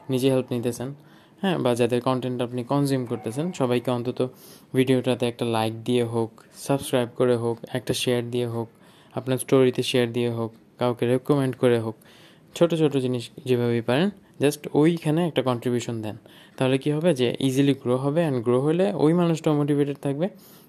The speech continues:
and ওই মানুষটাও একটা পর্যায়ে নিয়ে যেতে পারবে ওই লেভেলটা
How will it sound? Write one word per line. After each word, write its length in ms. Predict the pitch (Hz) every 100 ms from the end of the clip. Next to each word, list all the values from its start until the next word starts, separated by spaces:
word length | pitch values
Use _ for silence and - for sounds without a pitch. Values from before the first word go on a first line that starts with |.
| -
and 140 | 123
ওই 160 | 131 131
মানুষটাও 480 | 123 127 135 - 135
একটা 200 | 127 120
পর্যায়ে 340 | 113 113 120
নিয়ে 200 | 117 117
যেতে 220 | 120 120
পারবে 240 | 120 110 110
ওই 120 | 123
লেভেলটা 420 | 117 110 110 -